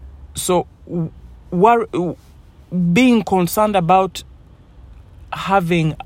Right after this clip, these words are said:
a feed that is directly connected to your bank, I wouldn't worry about that, and it's something that would really help you because then you don't have to worry about bank statements.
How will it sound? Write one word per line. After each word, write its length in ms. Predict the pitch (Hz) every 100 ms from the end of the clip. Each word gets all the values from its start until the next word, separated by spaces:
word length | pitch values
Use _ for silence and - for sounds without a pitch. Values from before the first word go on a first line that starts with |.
| - -
a 80 | 139
feed 560 | - - 214 165 131 127
that 200 | 156 175 - - - - -
is 180 | 156
directly 460 | 131 143 151 165 151
connected 400 | - 156 160 127
to 80 | 135
your 80 | 143
bank, 360 | 139 190 233 - - - - - - - - -
I 60 |
wouldn't 260 | 170 170 151
worry 220 | 165 160
about 320 | 139 143 160
that, 220 | 151 190 -
and 100 | 147
it's 120 | 135
something 300 | - 160 139
that 120 | 139 -
would 200 | 131 127
really 320 | 143 151 139
help 320 | 139 151 156
you 100 | 220
because 360 | 165 160 156 139
then 220 | 170 165
you 80 | 143
don't 140 | 156
have 160 | 147 -
to 80 |
worry 160 | 147 139
about 380 | 127 135 135 127
bank 200 | 127 123
statements. 680 | - 127 123 120 - -